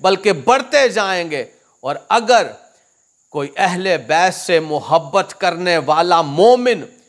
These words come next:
एक सजदा भी बजा लाए उसके लाखों गुनाह भी मिट जाएंगे।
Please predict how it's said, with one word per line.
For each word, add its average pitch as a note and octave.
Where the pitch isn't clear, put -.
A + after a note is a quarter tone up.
एक D#4
सजदा C#4
भी B3+
बजा G#3+
लाए F#3
उसके A#3
लाखों F#3+
गुनाह B3+
भी D#4
मिट A3
जाएंगे। C#3+